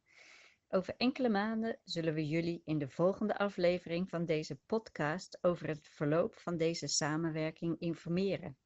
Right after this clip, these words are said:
Ook zenden we dan een interview uit met beide managers. Dus volg ons.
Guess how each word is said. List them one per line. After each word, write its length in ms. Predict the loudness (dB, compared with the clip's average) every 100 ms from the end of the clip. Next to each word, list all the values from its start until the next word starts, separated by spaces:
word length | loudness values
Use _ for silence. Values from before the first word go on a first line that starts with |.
| _ _ _ _ _ _ -20 -20 -20 -10 2
Ook 260 | 4 4
zenden 320 | 0 0 0
we 80 | 0
dan 240 | 2 2 2
een 180 | 0
interview 520 | 0 0 0 -2 -2 0
uit 340 | 0 -2 -2
met 300 | -2 -2 -2
beide 340 | 0 0 2
managers. 840 | 2 4 2 0 -2 -6 -6 -8 -12 _ _ _ _
Dus 320 | -12 -12 -14
volg 460 | -8 0 0 0 -2
ons. 520 | -4 -4 -8 -18